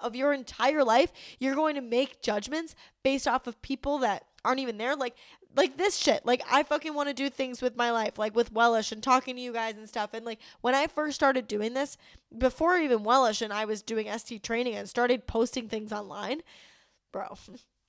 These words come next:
<laughs> I, my fear of people that I went to high school with seeing this and judging me, why would I care? But it was so prevalent like,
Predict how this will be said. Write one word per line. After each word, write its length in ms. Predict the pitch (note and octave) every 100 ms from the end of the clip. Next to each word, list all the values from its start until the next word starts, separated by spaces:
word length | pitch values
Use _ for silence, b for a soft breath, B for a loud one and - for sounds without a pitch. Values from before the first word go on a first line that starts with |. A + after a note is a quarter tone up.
| _
<laughs> 720 | _ _ _ _ _ _ _ -
I, 340 | A#3+ C#4+ D#4 _ -
my 260 | A3+ C4+ D#4+
fear 580 | - - B3 A#3+ E4
of 400 | D#4 A3+ A3+ G3+
people 400 | - B3 A3 C4
that 120 | C4+ A3
I 80 | G#3+
went 280 | G#3+ -
to 100 | -
high 200 | G#3+ G#3
school 320 | G#3 - A#3+ C4
with 260 | C4+ - B4+
seeing 480 | - A3+ A3 A#3+ C4+
this 260 | D#4 D#4
and 240 | - A3 G3
judging 440 | G3+ G3 C4 C#4
me, 240 | D4+ F4 - b b b b b
why 560 | G3 F#3 F#3+ B3 D#4+ F4
would 120 | A3+
I 160 | A3 B3+
care? 400 | - - G#3 _ _ _ _ _ b b b -
But 200 | A#3+ - -
it 120 | A#3+
was 120 | A3+
so 400 | - A#3 A#3 C4+
prevalent 640 | - - C#4+ C#4+ F3+ A3 _ -
like, 160 | A3+